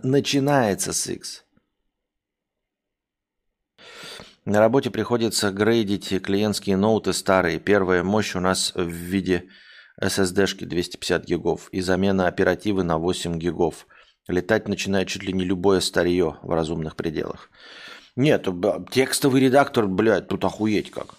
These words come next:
Текстовый редактор тут, блядь, ебашит просто не в себя. Ам,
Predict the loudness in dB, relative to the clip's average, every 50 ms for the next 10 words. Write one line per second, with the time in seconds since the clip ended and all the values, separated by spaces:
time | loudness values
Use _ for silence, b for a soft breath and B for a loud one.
0 | b b b b b b _ _ _ _ -2 0 0 0 0 0 0 0 2 2
1 | 2 2 2 0 0 -2 -4 -4 -4 -4 -2 0 2 2 4 2 2 0 -2 -2
2 | -2 0 2 2 2 2 0 -6 -6 -4 -2 -2 -2 -2 -4 -4 -4 -4 -4 -4
3 | -6 -6 -4 -4 -4 -4 -6 -10 B B B B B B B B B B B B
4 | B B B B B _ -12 -10 -10 -8 -6 -4 -4 -2 -2 -4 -4 -6 -8 -12
5 | -14